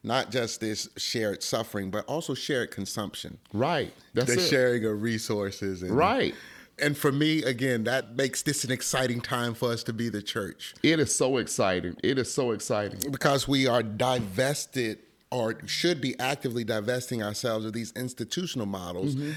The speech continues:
Speaker 1: that don't
Speaker 2: Mm-hmm.
Speaker 1: really reflect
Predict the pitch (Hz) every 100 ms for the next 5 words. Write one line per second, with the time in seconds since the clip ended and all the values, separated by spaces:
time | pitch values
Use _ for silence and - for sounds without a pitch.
0 | - 127 107 135 147 151 165 113 120 156
1 | 170 175 151 135 117 113 110 - 139 117
2 | - -